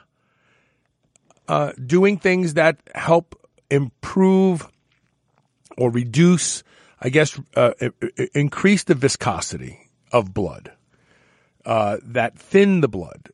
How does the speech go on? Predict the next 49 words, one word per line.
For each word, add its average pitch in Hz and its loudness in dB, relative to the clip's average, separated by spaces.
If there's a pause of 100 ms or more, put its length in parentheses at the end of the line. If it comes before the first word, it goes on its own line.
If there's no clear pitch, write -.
And 117 -8
that 127 2
is 135 0
making 143 -4
sure 170 2
you're 165 2
getting 151 0
adequate 135 -2
amounts 143 0
of 143 -8
salt 135 0
in 147 -2
your 147 -2
diet, 127 2 (800)
uh, 95 -8 (340)
fish - -2
oil, 147 2 (720)
um, 80 -14 (180)
you 127 -10
know, 98 -8
even 180 -4
vinegar. 190 2 (600)
E-, 160 -4
e-, 143 -8
having 151 -2
salads 160 2
with 156 0
vinegar. 165 -2
Vinegar 156 0
thins 147 -4
the 117 -6
blood. 95 -2
There's 113 -6
a 131 -4
lot 143 2
of 180 0
good 165 0
things 160 -2
that 139 -2
thin 143 -4
the 135 -2
blood. 117 0
You 113 -2
don't 147 2
need 170 -2
to 147 -4
turn 143 -2
to - -8
medications, 117 -4